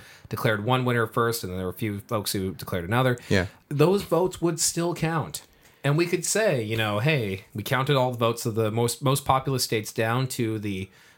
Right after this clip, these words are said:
Speaker 1: least populous states. Uh, here's what it looks like with California and Texas and New York reporting. Okay, now we're getting into the smaller states with, with smaller populations. Now we're coming down
Speaker 2: Yeah.
Speaker 1: to the wire."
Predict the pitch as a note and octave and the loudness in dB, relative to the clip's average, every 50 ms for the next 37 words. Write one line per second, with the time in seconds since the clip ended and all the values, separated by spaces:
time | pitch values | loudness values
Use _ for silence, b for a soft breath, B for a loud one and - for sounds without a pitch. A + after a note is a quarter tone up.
0 | b - B2+ C#3 C3 - - A2+ G2 - - F#2 F2 E2 - - - D#2+ D2+ E2 | b 0 0 0 0 0 0 0 0 0 -2 -6 -4 -4 -4 -6 -6 -6 -8 -6
1 | - - - b b b b b b b b b b - A#2 G#2+ G2+ G2 - - | -8 -8 -10 b b b b b b b b b b -2 0 0 2 0 -2 -2
2 | G#2 C3+ C#3+ C3+ - B2+ B2+ A#2 A2+ - A#2 - - - A#2+ G#2+ G#2 - - G#2+ | -2 0 0 0 0 0 0 0 0 -2 -2 -4 -2 -2 -2 -2 -2 -2 -4 -6
3 | F#2+ - - A#2 G#2+ G#2 G2 - - A2+ G#2+ G#2 G#2+ G#2+ G#2+ G#2 G2+ G2 F#2+ F#2 | -6 -2 -2 0 0 0 -2 -2 -2 -2 0 0 0 0 0 0 0 -2 -2 -2
4 | - A2 G2 - - - A2 G2+ F#2+ - - F#2+ F2+ F#2+ G#2 G#2 G#2+ G#2 - G#2 | -2 -2 -2 -2 -2 -2 -2 -2 -2 -2 -4 -4 -4 -2 -2 -2 -2 -2 -4 -8
5 | - - G2+ F#2+ F2+ F2+ F2+ E2+ b b b b b b b - A#2 - B2 G2+ | -4 -2 -2 -2 -2 -6 -8 -10 b b b b b b b -4 -2 0 0 0
6 | F#2 G2 A2+ B2+ C#3+ C#3+ C3 A#2+ B2 A#2 A2+ A2 G#2+ G#2 G2+ - A#2 A2 G#2 F#2+ | 0 2 2 2 2 2 0 0 -2 -2 -2 -2 -4 -4 -4 -4 -4 -4 -2 -2
7 | G#2+ G2 F#2+ F#2 F#2 - - C3 C3 C3+ D#3 D#3 C#3+ - - - G#2+ F#2 F2+ - | -2 -2 -2 -4 -4 -4 -2 0 2 2 2 2 0 -2 -2 -4 -4 -4 -4 -4
8 | - G#2+ F2+ - - A2+ A2+ - - B2 B2 C3 C#3 B2 - A2 G2 - G#2+ G2+ | -6 -6 -6 -6 -6 -8 -6 -6 -2 0 0 0 0 0 0 -2 -2 -2 -4 -4
9 | F#2+ F#2 F#2 - - F#2+ F#2 F2 F#2 G2 G#2 A2+ B2 B2+ C3 B2+ A#2+ A#2 - B2 | -2 -4 -4 -6 -6 -8 -8 -6 -4 0 2 2 2 2 2 0 0 -2 -2 -4
10 | A2+ A2 G#2+ G#2 G2 A2+ A2 G2 F2+ F#2+ G2+ A#2 C3 B2+ A2 F2+ E2+ | -4 -2 -4 0 4 6 6 6 6 4 2 2 2 2 0 -4 -10